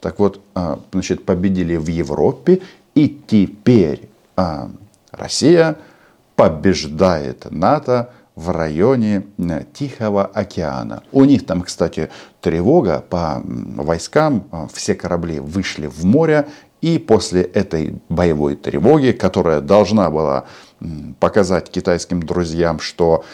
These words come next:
а, китайцы могут рассчитывать на Тихоокеанский флот, как, ам, армия России на Ч В К «Вагнер». Ну, то есть, а,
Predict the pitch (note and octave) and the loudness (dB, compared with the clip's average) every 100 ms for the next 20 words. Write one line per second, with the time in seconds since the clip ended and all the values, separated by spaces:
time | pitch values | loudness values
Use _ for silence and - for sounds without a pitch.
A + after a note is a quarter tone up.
0 | - - F2+ D#2 - _ - G#2 - G#2+ | -20 -8 -6 -6 -10 _ -2 -2 2 4
1 | F#2+ F#2 - F2+ F#2 F2+ F#2+ F2 F2+ - | 4 2 0 2 4 2 0 0 0 -2
2 | G#2+ G2 F#2 F#2 F#2+ F#2 - - F#2+ - | -4 -2 -2 0 -2 -4 -10 -8 -6 0
3 | F#2+ F2+ - - G2 G2 F#2+ - F#2 - | 0 0 -4 -2 0 0 -2 -6 -10 -4
4 | G2+ G2+ - F#2+ - - - - - G#2 | -2 -2 0 0 0 -14 -20 -20 -10 -2
5 | F#2+ F2 F2 E2 - G2+ F#2+ G2 F#2+ F#2+ | 0 0 -4 -8 -2 0 2 2 0 0
6 | - G#2 F#2 F2+ F2+ D#2+ - F#2 F#2+ G#2+ | -2 -2 0 0 -2 -4 -4 -2 0 0
7 | F#2 E2 C2+ C#2 B1+ - - F#2 E2+ _ | 2 0 -2 -8 -12 -14 -12 -10 -10 _
8 | - E2 - - - F2 E2+ D#2 D2 C2+ | -6 -6 -6 -14 -12 -8 -6 -6 -6 -8